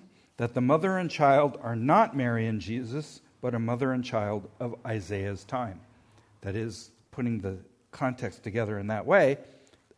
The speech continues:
that seems like the most reasonable way of putting it together to me at this point. If this is so,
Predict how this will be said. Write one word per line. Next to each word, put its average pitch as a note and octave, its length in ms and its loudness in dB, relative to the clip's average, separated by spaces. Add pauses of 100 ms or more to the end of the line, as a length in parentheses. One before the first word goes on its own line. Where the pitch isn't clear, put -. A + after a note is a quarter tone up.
(200)
that C3+ 260 0
seems D3 540 -2
like A2 380 -2 (540)
the A#2+ 100 -8
most B2 320 -2
reasonable B2+ 720 0
way A#2 180 4
of A2+ 160 0
putting A#2 220 -2
it A2+ 120 -6
together C3 400 2
to A#2 140 -8
me G#2+ 220 -4
at G2+ 140 -6
this G#2+ 160 -8
point. - 340 -8 (600)
If B2+ 160 0
this D#3+ 220 -2
is C#3 100 -2
so, E3+ 640 6